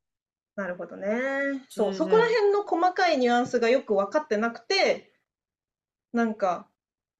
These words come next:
Speaker 1: 激おこのメールを送るとこだった。<laughs> いや、もう、ブチギレラインみたいなのを送るとこだった。なんか。<laughs>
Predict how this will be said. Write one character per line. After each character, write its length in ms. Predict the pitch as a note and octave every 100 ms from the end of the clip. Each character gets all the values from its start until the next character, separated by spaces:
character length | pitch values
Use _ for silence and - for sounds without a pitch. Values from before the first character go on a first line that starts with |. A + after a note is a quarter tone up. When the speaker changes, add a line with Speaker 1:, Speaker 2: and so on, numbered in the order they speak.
| -
Speaker 1:
激 400 | G3+ A#3+ A#3 C#4
お 100 | C4+
こ 120 | C#4
の 140 | B3+ B3
メ 160 | A#3
ー 40 | A#3
ル 100 | A3
を 20 |
送 180 | A3+ G#3+
る 60 |
と 100 | G#3
こ 100 | G#3+
だ 60 | G3+
っ 40 |
た。 80 | A3
<laughs> 320 | - - C#5
い 40 | A4
や、 140 | -
も 160 | C4 C#4+
う、 20 | - - - -
ブ 120 | C4
チ 140 | C#4+
ギ 100 | C4+
レ 220 | D4 C#4+ C#4
ラ 180 | C#4
イ 80 | B3
ン 20 |
み 100 | A#3
た 80 | -
い 0 | D4
な 100 | E4
の 140 | C#4+ D4
を 20 |
送 180 | - G4
る 160 | D4+
と 100 | C#4+
こ 120 | C4+ B3+
だ 100 | A3
っ 80 |
た。 160 | G#3+ G3+
な 140 | G#3+
ん 80 | G3
か。 100 | - - E4+ _ -
<laughs> 920 | - G#4 G#4+ A#3 C4+ C4 C#4 -